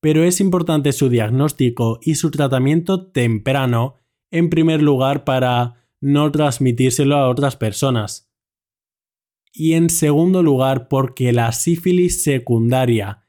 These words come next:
y terciaria sí puede ser algo problemático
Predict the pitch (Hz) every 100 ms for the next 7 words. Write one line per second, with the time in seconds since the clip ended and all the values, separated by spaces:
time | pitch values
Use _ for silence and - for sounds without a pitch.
0 | _ _ _ 165 170 156 135 117 165 165
1 | 135 123 127 127 - _ _ _ - -
2 | 180 160 120 143 165 170 180 165 147 135
3 | 120 143 139 120 110 123 135 123 120 123
4 | 127 120